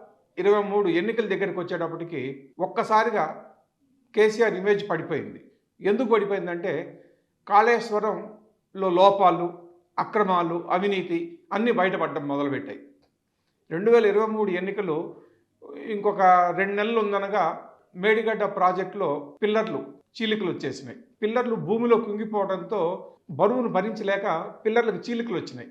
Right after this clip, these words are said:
ఈ చీలికల వల్ల ఏమైందంటే, డ్యామ్ ప్లాట్‌ఫామ్ చీలికలు వచ్చేసి నీటి నిల్వ అనేది ప్రాబ్లం అయిపోయింది. ఎప్పుడైతే మేడిగడ్డ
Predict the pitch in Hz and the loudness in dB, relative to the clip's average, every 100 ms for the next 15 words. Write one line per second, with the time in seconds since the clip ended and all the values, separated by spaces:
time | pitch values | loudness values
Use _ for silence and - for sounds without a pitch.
0 | - _ 202 196 - 262 254 240 214 202 | -20 _ -14 -10 -6 -4 0 0 2 2
1 | 202 202 202 180 175 170 147 - - - | 2 0 -4 -6 -4 -4 -4 -6 -14 -18
2 | 143 180 233 240 - 180 208 220 226 180 | -4 0 2 0 -2 2 2 2 -4 -2
3 | 131 147 - - _ 262 262 254 196 - | -4 -8 -12 -20 _ -2 0 0 -2 0
4 | 170 - 214 190 240 269 220 214 208 202 | -4 -4 -6 -4 -4 -2 -2 0 0 -2
5 | 202 247 190 - 175 190 190 151 131 123 | -2 -4 -4 -2 2 2 2 -2 -4 -10
6 | 110 107 - _ _ _ _ - 185 180 | -12 -14 -16 _ _ _ _ -4 -2 2
7 | 247 240 240 220 196 226 240 226 196 | 4 4 2 -2 0 0 2 0 0